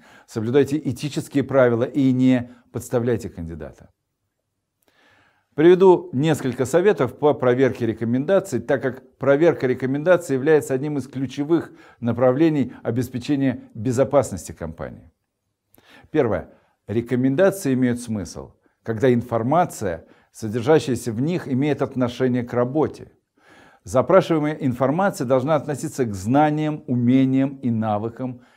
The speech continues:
или другим характеристикам кандидата, необходимым для успешного выполнения работы. Акцент следует ставить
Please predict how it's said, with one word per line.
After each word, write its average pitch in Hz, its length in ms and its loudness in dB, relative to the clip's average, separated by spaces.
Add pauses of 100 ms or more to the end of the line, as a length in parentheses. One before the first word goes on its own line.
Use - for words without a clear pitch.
(120)
или 113 480 -2
другим 131 320 -2
характеристикам 117 580 -4
кандидата, 123 800 0 (160)
необходимым 135 760 0
для 151 320 2 (100)
успешного 131 720 0
выполнения 120 560 0
работы. 110 400 -4 (880)
Акцент 196 600 2 (320)
следует 120 420 0
ставить 127 640 2